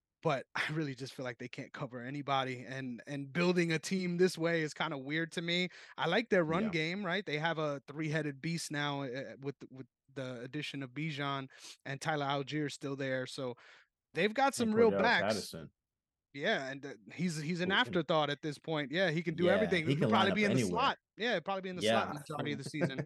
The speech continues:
Speaker 1: Um, so offensively, I expect them to be dynamic, but I just think, once again, you go as far as your quarterback goes, and I really didn't like what I saw from him last season. So a lot of
Speaker 2: Yeah.
Speaker 1: side
Speaker 2: Yeah, I
Speaker 1: eyes
Speaker 2: agree with
Speaker 1: coming
Speaker 2: that.
Speaker 1: from me, and that's why I'm picking. But I can see Jared Grady going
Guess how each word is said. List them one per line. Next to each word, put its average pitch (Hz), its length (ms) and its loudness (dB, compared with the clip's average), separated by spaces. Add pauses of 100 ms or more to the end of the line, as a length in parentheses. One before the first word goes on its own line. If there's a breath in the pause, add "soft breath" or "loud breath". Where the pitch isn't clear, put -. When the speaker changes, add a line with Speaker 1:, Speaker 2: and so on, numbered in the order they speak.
(540 soft breath)
Speaker 1:
Um, 131 460 0
so 175 220 0
offensively, 190 640 0
I 147 80 2
expect 170 340 -6
them 151 80 -8
to 147 60 -8
be 151 120 -4
dynamic, 143 560 -2
but 147 160 -2
I 151 140 2
just 160 260 -8
think, 180 180 -6
once 143 240 -6
again, 143 280 -2
you 120 160 -10
go 147 240 -2
as 151 120 -2
far 160 220 -2
as 143 80 -4
your 139 100 -6
quarterback 131 520 -2
goes, 120 360 -8
and 117 420 -10
I 117 220 -8
really 139 340 -8
didn't 135 200 -4
like 127 180 -4
what 127 100 -4
I 123 80 -4
saw 123 260 -8
from 120 180 -14
him 120 140 -12
last 120 300 -6
season. 110 320 -14
So 117 340 -10 (680 loud breath)
a 143 40 2
lot 180 160 6
of 185 80 2
Speaker 2:
Yeah. - 20 0
Speaker 1:
side 185 380 4
Speaker 2:
Yeah, 180 160 6
I - 20 4
Speaker 1:
eyes - 20 0
Speaker 2:
agree 214 140 0
with 180 80 -2
Speaker 1:
coming 170 80 -2
Speaker 2:
that. 165 100 -10
Speaker 1:
from 175 100 -8
me, 196 220 2
and 170 120 0
that's 160 200 0
why 165 140 0
I'm 151 100 -4
picking. 180 340 -2
But 156 260 2 (220 loud breath)
I 202 100 4
can 254 140 0
see 226 180 2
Jared 180 260 4
Grady 175 260 2
going 147 280 -6